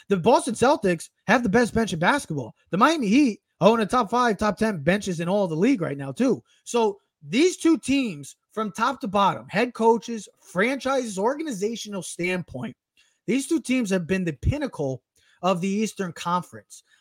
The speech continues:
Now, I know that each year they don't get in. Sometimes you get different teams.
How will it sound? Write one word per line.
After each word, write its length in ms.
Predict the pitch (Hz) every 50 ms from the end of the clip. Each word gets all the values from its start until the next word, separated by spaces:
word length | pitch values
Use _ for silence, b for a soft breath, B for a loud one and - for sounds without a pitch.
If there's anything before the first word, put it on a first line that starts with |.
| _ _
Now, 180 | - 147 170
I 100 | 170 180
know 200 | 190 208 233 254
that 200 | 277 277 254 208
each 260 | 208 233 220 - - 202
year 140 | 214 208
they 100 | 196 180
don't 200 | 160 170 180 165
get 120 | - 165 165
in. 200 | 170 170 170 165
Sometimes 380 | - 156 147 - 160 165 165
you 60 | 156 147
get 160 | 165 156 135
different 300 | 160 151 - - 127 -
teams. 340 | - 185 196 185 180 170